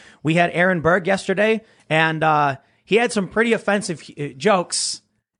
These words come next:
And so we're like, "We'll, we'll keep the ones that are particularly dangerous for YouTube and put it on the private platform." So if you wanna hear ridiculous conversations, offensive comedy, we also got a bunch of segments that are much more serious. We've got talk about God and D M T and politics. Just,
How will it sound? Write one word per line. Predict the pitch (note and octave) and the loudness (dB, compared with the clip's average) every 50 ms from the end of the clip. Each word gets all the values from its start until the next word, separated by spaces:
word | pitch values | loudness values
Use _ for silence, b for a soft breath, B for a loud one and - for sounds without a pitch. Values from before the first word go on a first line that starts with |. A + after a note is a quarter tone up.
| _ | _
And | - D3+ D3+ | -6 -6 -2
so | - - F#3 | 0 2 2
we're | F#3 F#3 F#3 | 4 4 4
like, | F#3 F3 F3 - | 2 2 2 0
"We'll, | F#3+ F#3+ F#3 | -2 -4 -2
we'll | - G3 F#3 | -2 -2 -2
keep | - - D4 - - | -2 -2 -4 -2 -2
the | - | 0
ones | C#4+ G3+ G3+ G3 F#3+ D#3 | 2 2 2 2 2 2
that | D#3+ E3+ | 2 0
are | D#3+ C#3 | 0 0
particularly | - - C3+ - - E3 - F3 E3 E3+ E3+ D#3 D#3+ D3+ | -2 -4 -4 -2 -2 -2 -2 0 2 2 2 2 0 -2
dangerous | C3 C3+ C#3+ D3+ D#3+ D3+ - F3 E3+ F3 E3+ | -2 -2 -2 0 0 0 0 2 2 0 0
for | - - D3+ C#3 | -2 -2 -2 0
YouTube | C3 D#3+ E3+ E3+ - F#3 F#3 D3+ | 2 0 0 2 2 0 2 0
and | D3+ B2+ | 0 0
put | - - E3+ | 0 2 2
it | E3 | 2
on | D3 C3+ | 2 0
the | A#2+ | 0
private | - - C3+ B2 A2+ | 0 -2 -2 -2 -2
platform." | - - B2 A#2+ A#2 - B2+ A#2+ | -4 -2 -2 -2 0 -2 -4 -4
So | A#2 - | -4 -4
if | C3 A#2 | -4 -2
you | C3 | -2
wanna | B2+ D3 F#3+ G#3+ | 0 2 2 0
hear | G3 E3+ F3 E3+ D#3+ D3 B B B B B B B B B | 0 0 2 2 2 0 B B B B B B B B B
ridiculous | - C#3+ D3 F#3 F3+ G3+ F#3 F3+ - | -2 0 0 2 2 2 2 2 2
conversations, | - F3 E3+ D#3+ D3 E3 - - E3 D#3+ D#3+ - D#3+ C#3 B2+ | 0 0 0 2 0 -2 0 0 0 0 0 0 -2 -2 -2
offensive | A2 - E3 E3 D#3+ - C#3 | 0 0 0 0 0 -2 -4
comedy, | - - C#3+ C#3 C3 C3 C3 C3 B2+ _ _ _ _ - | -2 0 0 0 0 0 -2 -4 -6 _ _ _ _ 2
we | D#3 | 2
also | F#3 G#3+ G#3+ | 4 4 4
got | A3 A3 | 2 2
a | F3+ | 2
bunch | C#3+ E3+ E3 - | 2 2 0 0
of | D3 C3 | -2 -2
segments | - D#3 C#3 C3 C#3 C#3 C3 A#2 - | -2 -2 0 0 -2 -4 -6 -4 -4
that | - B2 A#2+ | -2 -2 0
are | A2+ | 0
much | A2+ C3+ C3+ - | 0 -2 -2 -2
more | - A#2+ A2+ | -4 -6 -6
serious. | - - B2+ A2+ A2 A2 G#2+ G#2+ - - b b b b b b - | -6 -4 -4 -2 -2 0 -2 -2 -4 -8 b b b b b b -4
We've | - B2 | -2 0
got | B2+ D3 C3+ - | 2 0 2 2
talk | C#3+ C3+ B2+ | 2 0 2
about | C3 B2+ A#2+ G#2+ G#2 | 0 0 -2 -2 -2
God | A2 D3+ C#3+ D3 C#3 C#3 C#3 C#3+ | -2 0 2 2 2 2 2 0
and | C#3 C3 B2+ | -2 -4 -4
D | D3+ D#3 D3 | -2 -2 -2
M | C#3 C3+ | -2 -2
T | A#2 - - D#3 D3 D3 C#3+ C#3+ | -4 -6 -6 -4 -4 -2 -2 -4
and | B2+ A2+ A2+ | -4 -4 -2
politics. | - C3+ C#3 C#3+ C3 - D3 C3+ - - - | 0 0 0 0 0 -2 -2 -2 -2 -6 -8
Just, | - F3+ - - - | -8 -8 -10 -10 -14